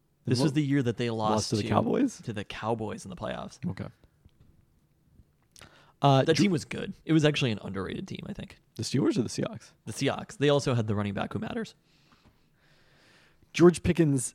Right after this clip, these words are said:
Speaker 2: eclipsed one thousand yards last week. Deontay Johnson, the only other Steelers player with more than three hundred thirty receiving yards. Pickens, ten point four yards per target.
Speaker 1: I think it
Speaker 2: Truly.
Speaker 1: was Cl-, was it Clowney who hurt him? That's what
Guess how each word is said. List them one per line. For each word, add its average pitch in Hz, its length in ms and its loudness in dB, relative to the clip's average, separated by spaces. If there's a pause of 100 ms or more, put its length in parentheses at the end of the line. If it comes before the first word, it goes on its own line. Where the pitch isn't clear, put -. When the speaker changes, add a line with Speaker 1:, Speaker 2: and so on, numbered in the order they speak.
Speaker 2:
eclipsed - 480 0
one 143 360 4
thousand 127 400 0
yards 120 340 0
last 117 280 0
week. 123 160 4
Deontay 123 340 0
Johnson, 113 400 -2
the 175 140 -4
only 165 340 8
other 110 160 6
Steelers 110 400 2
player 101 200 2
with 98 140 2
more 101 160 4
than 101 140 -2
three 107 220 -6
hundred 95 340 -2
thirty 120 300 6
receiving 110 460 4
yards. 107 500 -2 (600)
Pickens, 208 280 2
ten 196 320 4
point 185 240 -2
four 147 180 0
yards 123 220 2
per 113 140 -4
target. 113 480 -2 (360)
Speaker 1:
I - 60 -8
think 311 140 8
it - 20 8
Speaker 2:
Truly. 147 120 8
Speaker 1:
was - 100 0 (140)
Cl-, - 160 -10
was 156 140 -2
it 302 120 -10
Clowney 190 520 -8
who 190 140 0
hurt 131 260 -4
him? 160 240 -6
That's 151 160 -6
what 220 160 -4